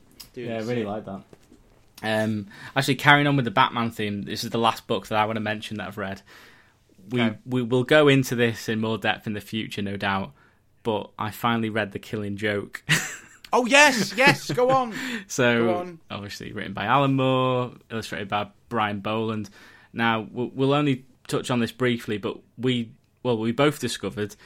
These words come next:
Speaker 2: that it was actually recoloured. All these versions that everyone owns, all these reprints,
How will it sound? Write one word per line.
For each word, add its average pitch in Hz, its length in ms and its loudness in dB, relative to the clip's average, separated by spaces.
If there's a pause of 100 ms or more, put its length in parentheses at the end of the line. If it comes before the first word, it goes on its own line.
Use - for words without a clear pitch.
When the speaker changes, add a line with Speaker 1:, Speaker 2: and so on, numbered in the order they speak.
(340)
Speaker 2:
that - 380 -2
it 127 140 0
was - 120 -8
actually 127 360 0
recoloured. 113 680 0
All 120 140 0
these 139 200 0
versions 120 480 0
that - 160 -6
everyone 110 320 0
owns, 101 560 -2
all 113 60 -4
these 107 180 -4
reprints, 107 600 -4